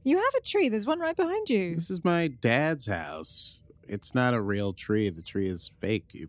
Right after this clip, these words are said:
Speaker 2: plug it in. Uh,
Speaker 1: So is ours. It's more
Speaker 2: well, I guess,
Speaker 1: sustainable.
Speaker 2: yeah. I may not be here where, where I am next Christmas, but you know what?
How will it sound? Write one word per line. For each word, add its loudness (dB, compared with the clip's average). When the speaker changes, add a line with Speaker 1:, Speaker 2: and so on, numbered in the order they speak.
Speaker 2:
plug -4
it -6
in. -6
Uh, -6
Speaker 1:
So -2
is -2
ours. 0
It's -10
more 0
Speaker 2:
well, 0
I -4
guess, 0
Speaker 1:
sustainable. -4
Speaker 2:
yeah. -2
I 0
may 0
not -2
be 2
here -8
where, -14
where 2
I 0
am -2
next -6
Christmas, -4
but -2
you 0
know 0
what? 0